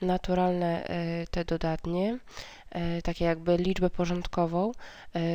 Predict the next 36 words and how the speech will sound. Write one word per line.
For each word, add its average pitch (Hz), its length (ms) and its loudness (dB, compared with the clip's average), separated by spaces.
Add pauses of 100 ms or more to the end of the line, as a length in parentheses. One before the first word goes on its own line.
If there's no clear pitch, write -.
(560)
to 180 260 0 (160)
ta 202 180 2
zmienna, 180 580 2
czy 180 440 0 (280)
upływ 185 440 0
czasu 185 360 0
w - 60 -4
formie 185 420 2
liniowej 175 600 0 (200)
wpływa 190 340 0
na 190 120 2
y. - 520 -6 (680)
Generalnie 190 520 2
chodzi 185 300 0
o 190 140 -2
to, 190 160 0
czy - 200 -2
y, 185 600 2
jakakolwiek 185 680 -2
by 190 120 0
to - 120 0
nie 180 140 2
była 185 340 -2
zmienna, 175 500 -2
czy - 160 -2
ona 190 260 0
z - 60 4
biegiem 180 380 2
czasu 185 320 6
generalnie 175 680 0
rośnie, 160 540 -2 (500)
czy - 140 2
też 185 280 2
może 175 260 0
ewentualnie 170 680 2
maleje. 175 440 0